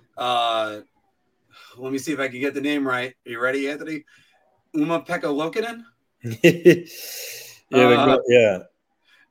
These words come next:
Speaker 1: uh, but
Speaker 2: U P L?
Speaker 1: U P L, I mean, and by the way, the funny part is the way I'm trying to remember that name is obviously Uma Thurman, Pekka Rinne, and
Speaker 2: <laughs>
Speaker 1: Kristanna Lokinen.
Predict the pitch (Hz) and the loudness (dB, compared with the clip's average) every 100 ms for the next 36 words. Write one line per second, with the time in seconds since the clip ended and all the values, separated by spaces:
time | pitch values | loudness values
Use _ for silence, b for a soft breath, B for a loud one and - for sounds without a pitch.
0 | - 143 143 135 147 139 139 131 131 156 | -6 -2 0 0 2 2 4 2 0 -2
1 | - _ _ _ _ - 127 147 165 147 | -10 _ _ _ _ -8 -4 -2 0 2
2 | 156 170 180 _ 131 139 147 139 131 - | 2 2 -2 _ -6 -2 -2 -2 -6 -12
3 | _ _ 139 147 170 175 165 156 135 123 | _ _ -6 -2 2 4 4 0 -2 -4
4 | 170 160 151 147 139 123 127 135 131 - | -4 -4 -4 -4 -4 -6 -8 -6 -6 -6
5 | 147 139 131 131 143 139 131 127 135 135 | -6 -6 -6 -4 -4 -4 -6 -6 -6 -6
6 | 123 117 113 117 117 110 117 110 - _ | -8 -10 -8 -10 -10 -16 -14 -14 -14 _
7 | _ 127 113 110 117 113 110 110 101 _ | _ -14 -12 -12 -8 -6 -6 -6 -8 _
8 | _ - 120 113 110 110 110 107 104 98 | _ -10 -8 -6 -2 -2 0 -2 -2 -8
9 | _ - 202 101 107 - 117 110 104 120 | _ -2 -2 -2 -12 -10 -6 -6 -4 -6
10 | 120 110 101 90 | -6 -8 -8 -10